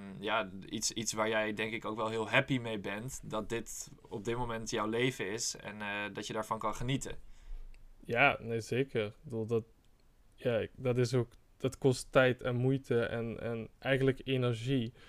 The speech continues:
Speaker 2: om ervoor te zorgen dat je, in ieder geval in mijn geval was dat zo, om, want, want een gelukkig leven, dat, ja, in ieder geval in mijn geval moest ik dat echt maken. Zeg maar, dat, dat
Speaker 1: Mhm.
Speaker 2: komt niet vanzelf. Ehm,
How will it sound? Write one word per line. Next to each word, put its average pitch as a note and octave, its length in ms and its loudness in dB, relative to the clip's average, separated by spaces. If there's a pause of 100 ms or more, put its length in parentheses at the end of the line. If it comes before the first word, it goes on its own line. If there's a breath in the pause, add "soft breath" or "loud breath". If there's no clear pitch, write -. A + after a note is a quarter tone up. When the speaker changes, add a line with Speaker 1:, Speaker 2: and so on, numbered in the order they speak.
(200 loud breath)
Speaker 2:
om B2 220 2
ervoor B2 260 4
te A#2 160 -2
zorgen B2+ 480 2
dat A2 200 2
je, - 100 -4
in G#2+ 80 0
ieder G#2 180 -4
geval A2+ 160 4
in A2 100 2
mijn A#2 180 2
geval G#2+ 280 -2
was G#2 200 -6
dat - 160 -12
zo, A2 260 -6 (320 soft breath)
om, G#2+ 400 -4
want, A#2 260 -4
want A#2+ 240 -6 (320)
een A#2+ 160 -2
gelukkig C3 420 2
leven, B2 300 2
dat, A2 120 2 (420)
ja, G#2+ 320 -2
in - 300 -16
ieder C3+ 140 4
geval B2 180 2
in A#2+ 80 4
mijn B2+ 200 4
geval B2+ 260 2
moest B2 220 2
ik B2+ 120 -2
dat A#2 160 0
echt - 200 -2
maken. G#2 500 -4 (560 soft breath)
Zeg - 120 -14
maar, A2+ 100 -2
dat, - 180 0
dat A#2+ 100 0
Speaker 1:
Mhm. A2 80 -8
Speaker 2:
komt A#2+ 180 4
niet A#2+ 160 0
vanzelf. A2 520 2 (580 loud breath)
Ehm, G2+ 440 -6